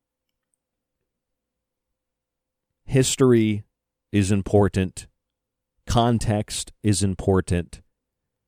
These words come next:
And stepping back and looking at things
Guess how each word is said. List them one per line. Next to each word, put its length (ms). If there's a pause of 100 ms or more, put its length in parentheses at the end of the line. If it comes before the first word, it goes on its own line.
(460)
And 460 (300)
stepping 580
back 540 (720)
and 160
looking 400
at 100
things 600